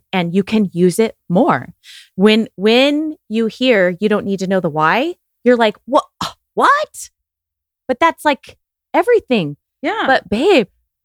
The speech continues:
Speaker 2: But
Speaker 1: you're
Speaker 2: this,
Speaker 1: good.
Speaker 2: but
Speaker 1: You're
Speaker 2: this,
Speaker 1: good at this.
Speaker 2: but this
Speaker 1: You're
Speaker 2: is
Speaker 1: good at
Speaker 2: what's,
Speaker 1: this. Capitalize on
Speaker 2: but,
Speaker 1: this.
Speaker 2: well, that's what's, even when I kn-,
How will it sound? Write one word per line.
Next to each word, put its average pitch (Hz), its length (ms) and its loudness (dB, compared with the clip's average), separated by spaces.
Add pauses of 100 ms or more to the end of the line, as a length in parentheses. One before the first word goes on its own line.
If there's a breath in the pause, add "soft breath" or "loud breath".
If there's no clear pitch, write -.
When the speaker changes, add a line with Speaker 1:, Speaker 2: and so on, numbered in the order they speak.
Speaker 2:
But 294 160 2
Speaker 1:
you're 190 120 2 (180)
Speaker 2:
this, 247 60 -8
Speaker 1:
good. 320 200 2
Speaker 2:
but 269 180 -2
Speaker 1:
You're 339 220 2
Speaker 2:
this, 277 80 -10
Speaker 1:
good 359 180 -4
at 453 160 -6
this. 165 460 -6
Speaker 2:
but 302 220 0
this 311 120 -2
Speaker 1:
You're 349 140 2
Speaker 2:
is 339 60 0
Speaker 1:
good 339 160 4
at - 40 0
Speaker 2:
what's, 269 160 2
Speaker 1:
this. 175 440 -6 (160)
Capitalize 240 640 -4
on 247 160 -2
Speaker 2:
but, 294 120 -4
Speaker 1:
this. - 440 -8
Speaker 2:
well, 220 580 -2
that's 233 280 -2
what's, - 440 -16 (560)
even 220 300 -6
when 214 120 -8
I 196 120 -8
kn-, 185 300 -14